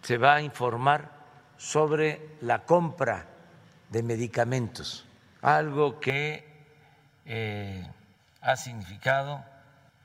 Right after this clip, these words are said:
pues, una, eh, lucha, una decisión que tomamos y que, eh, está llena de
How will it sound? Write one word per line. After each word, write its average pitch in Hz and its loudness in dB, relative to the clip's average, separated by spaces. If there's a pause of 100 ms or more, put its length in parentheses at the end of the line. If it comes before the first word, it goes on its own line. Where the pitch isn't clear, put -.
(160)
pues, - -6 (220)
una, 139 -2 (220)
eh, 104 -8 (720)
lucha, 151 -4 (1200)
una 127 -2
decisión 139 -6
que 113 -14
tomamos 143 -6 (380)
y 113 -14
que, 113 -10 (800)
eh, 95 -14 (600)
está 131 -4 (1000)
llena 131 -4
de 101 -10